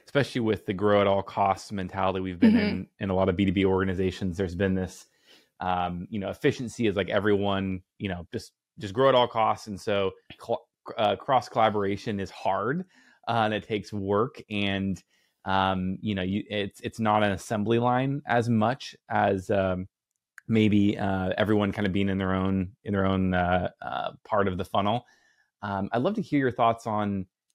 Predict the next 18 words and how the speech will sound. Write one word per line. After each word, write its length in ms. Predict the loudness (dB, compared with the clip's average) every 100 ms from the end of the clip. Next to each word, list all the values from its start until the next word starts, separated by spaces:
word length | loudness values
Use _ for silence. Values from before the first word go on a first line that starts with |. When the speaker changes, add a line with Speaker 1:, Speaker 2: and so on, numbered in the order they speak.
| _
Speaker 1:
how 500 | -20 -14 -2 0 2
do 320 | 0 2 4 4
organizations, 1200 | 4 2 -2 -2 -2 -2 -4 -2 -2 -4 -8 -8
um, 400 | -4 -4 -4 -8 -10
so 240 | -2 0
from, 260 | 0 0 0
like, 260 | 0 -2
maybe 220 | -2 -2 0
from 140 | -2
a 40 | -2
demand 300 | 0 0 2
gen 160 | 2 2
or 180 | -2 -2
maybe 280 | 0 2 0
from 140 | 0
the 60 | 2
marketing 500 | 2 0 0 0 0
team, 400 | -2 -4 -4